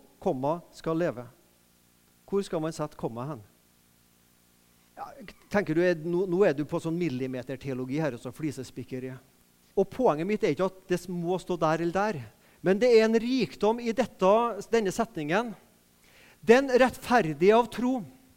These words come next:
skal leve.» Og den som er rettferdig, han skal leve av tro.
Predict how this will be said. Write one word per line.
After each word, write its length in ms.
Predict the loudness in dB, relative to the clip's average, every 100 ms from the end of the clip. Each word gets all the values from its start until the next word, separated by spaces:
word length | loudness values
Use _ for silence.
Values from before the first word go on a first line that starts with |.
| _ _ _ _ _ _ _
skal 260 | -4 2 4
leve.» 240 | 2 0 -8 -14 _ _ _ _ _ _ _ _ _ _ _ _ _ _ -20 0
Og 120 | 6 6
den 140 | 6
som 140 | 4 2
er 80 | 4
rettferdig, 560 | 2 0 0 2 0 -2 -8 _ _ _ _ _ -4
han 140 | -4 -2
skal 180 | -2 0
leve 240 | 0 0
av 140 | -2
tro. 140 | -4